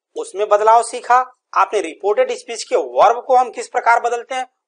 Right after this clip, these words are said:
उसको आपने सीखा, और कुछ अपवाद आपने जो सीखा ये जानना बहुत जरूरी था। तो आज हम आपको कुछ होमवर्क दे देते हैं,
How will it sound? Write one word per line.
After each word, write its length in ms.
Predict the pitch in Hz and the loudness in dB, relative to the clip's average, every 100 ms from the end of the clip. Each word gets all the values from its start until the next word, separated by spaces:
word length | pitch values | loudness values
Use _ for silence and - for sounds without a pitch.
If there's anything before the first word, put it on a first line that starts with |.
| _ | _
उसको 220 | 214 - 233 | -20 -2 2
आपने 340 | 214 208 240 | 2 0 -8
सीखा, 420 | - 262 240 185 170 - _ _ _ | -12 -14 -2 -2 -2 -6 _ _ _
और 220 | 180 202 214 - _ _ _ - | 2 2 2 -4 _ _ _ -12
कुछ 160 | - - - | -10 -8 -2
अपवाद 440 | 160 165 180 269 - | -2 2 6 6 4
आपने 320 | 185 185 180 165 | 0 0 -4 -12
जो 100 | 156 | -14
सीखा 360 | - - - - _ _ _ _ | -18 -20 -20 -20 _ _ _ _
ये 200 | 240 262 - | -12 -12 -8
जानना 260 | 139 131 | -6 -6
बहुत 280 | - - 240 | -10 -8 -6
जरूरी 280 | 190 180 170 | -4 -6 -10
था। 240 | - 123 131 _ - _ - | -12 -14 -14 _ -20 _ -6
तो 60 | 226 - | -4 2
आज 200 | 196 233 | 4 4
हम 160 | 240 220 | 0 0
आपको 300 | 180 - 165 _ _ | 0 -4 -14 _ _
कुछ 180 | 147 - | -20 -20
होमवर्क 540 | - 151 175 170 247 | -12 -10 -2 0 2
दे 120 | 240 247 | 0 0
देते 240 | 247 - | -2 -4
हैं, 180 | 151 | -8